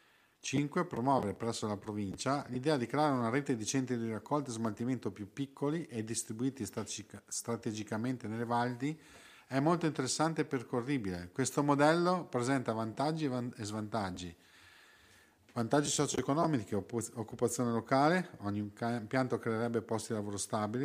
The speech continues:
operatori, manutentori, tecnici, portando occupazione qualificata direttamente nelle valli, contrastando lo spopolamento.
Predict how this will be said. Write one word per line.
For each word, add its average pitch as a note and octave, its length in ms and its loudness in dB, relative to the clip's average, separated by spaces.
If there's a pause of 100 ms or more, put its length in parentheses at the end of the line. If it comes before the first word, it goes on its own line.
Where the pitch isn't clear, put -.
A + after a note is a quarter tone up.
(160)
operatori, A2 580 -4
manutentori, G2 600 -4
tecnici, G#2 600 -8 (500)
portando C3 640 0
occupazione B2 680 0
qualificata C3+ 580 0
direttamente B2 640 0
nelle A#2 180 0
valli, E3 440 0
contrastando B2 580 -2
lo A2+ 60 -4
spopolamento. A2+ 1000 -2